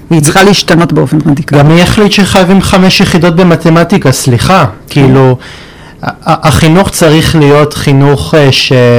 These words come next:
Speaker 2: שהדגש שלו ב-, זה בהגשמה עצמית של התלמיד, ולא ב-, במטרות, אה,
Speaker 1: חברתיות גדולות יותר.
Speaker 2: חברתיות גדולות יותר.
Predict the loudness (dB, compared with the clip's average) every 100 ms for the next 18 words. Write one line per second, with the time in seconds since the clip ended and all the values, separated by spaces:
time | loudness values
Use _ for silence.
0 | 0 0 -2 0 0 0 0 2 2 2
1 | 0 0 0 -2 -4 -2 0 0 0 -4
2 | -10 -20 -20 -20 -8 -4 0 0 0 0
3 | -2 -2 0 0 0 0 2 2 0 0
4 | 0 2 2 2 0 0 2 2 2 2
5 | 0 -4 -12 -14 -16 -16 -8 0 2 2
6 | 0 0 2 2 0 0 0 2 2 2
7 | 2 0 -2 -10 -20 -20 -8 -2 0 0
8 | 0 2 2 2 2 2 2 2 0 0
9 | 2 2 2 0 0 0